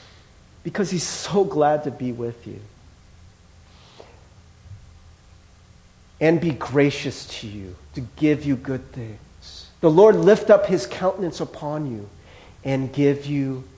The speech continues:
peace. So friends, um,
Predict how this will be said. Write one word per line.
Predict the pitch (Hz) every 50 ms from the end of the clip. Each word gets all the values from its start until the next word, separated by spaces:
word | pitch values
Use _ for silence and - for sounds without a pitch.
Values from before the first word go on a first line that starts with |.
| - - - - - _
peace. | - - 110 98 92 90 90 - - - - - - - - - - - - - - - - - - - - - -
So | - - 170
friends, | 160 - 220 202 196 180 156 - - -
um, | 160 151 147 147 143 131 113 -